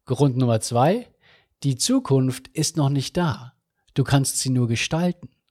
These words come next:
Du erhältst die Chance, dein nächstes Jahr besser zu planen und zu bestreiten, indem du erkennst, was dir leicht fällt und was nicht, was dir Freude bereitet und was nicht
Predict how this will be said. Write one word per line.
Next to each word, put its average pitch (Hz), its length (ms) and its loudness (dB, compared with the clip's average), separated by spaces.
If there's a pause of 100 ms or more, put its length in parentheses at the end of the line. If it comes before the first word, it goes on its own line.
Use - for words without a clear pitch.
(640)
Du 156 80 6
erhältst 185 340 8
die 202 60 -2
Chance, 170 400 6
dein 143 160 4
nächstes 196 400 2
Jahr 117 180 2
besser 147 360 -2
zu 185 180 -4
planen 120 400 0
und 123 60 -2
zu - 120 -4
bestreiten, 107 600 -4
indem 139 320 2
du 165 60 6
erkennst, 160 600 4
was 147 140 0
dir 131 140 2
leicht 120 400 4
fällt 196 360 6 (340)
und 156 220 2
was 127 220 0
nicht, - 380 -14 (440)
was 151 140 2
dir 165 140 4
Freude 226 380 6
bereitet 131 600 4 (260)
und 151 260 2
was 127 260 2
nicht - 340 -8